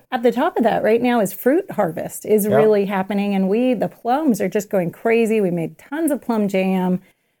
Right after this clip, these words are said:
Speaker 1: We've made prunes. We have a great Italian prune tree. It's young, but it's really getting going this year, so we're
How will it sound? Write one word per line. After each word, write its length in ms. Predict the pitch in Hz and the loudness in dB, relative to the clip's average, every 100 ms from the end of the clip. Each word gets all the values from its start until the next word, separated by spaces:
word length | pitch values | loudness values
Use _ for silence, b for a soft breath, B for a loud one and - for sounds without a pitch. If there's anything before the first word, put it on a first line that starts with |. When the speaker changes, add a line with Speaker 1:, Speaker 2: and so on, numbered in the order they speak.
| _ | _
Speaker 1:
We've 380 | 185 208 208 190 | 0 2 4 2
made 320 | 185 170 165 | 2 0 -4
prunes. 720 | - - 311 302 294 277 262 | -12 -2 0 2 4 6 4
We 80 | 226 | 4
have 120 | 190 | -2
a 20 | |
great 240 | 175 202 208 | -2 -2 -2
Italian 420 | 175 196 180 175 | -4 -4 -4 -4
prune 320 | 170 - 247 233 | -6 0 0 0
tree. 360 | - 220 214 | 0 0 2
It's 140 | 202 190 | 0 -2
young, 480 | 175 185 190 208 | -4 -2 0 0
but 100 | 196 | 0
it's 180 | 170 165 | -2 -4
really 300 | 180 185 196 | -2 0 2
getting 240 | 196 190 185 | 2 0 -2
going 200 | 180 185 | -2 -2
this 180 | 185 - | -4 -2
year, 180 | 185 185 | -2 -2
so 160 | - | -6
we're 160 | 165 165 | -10 -10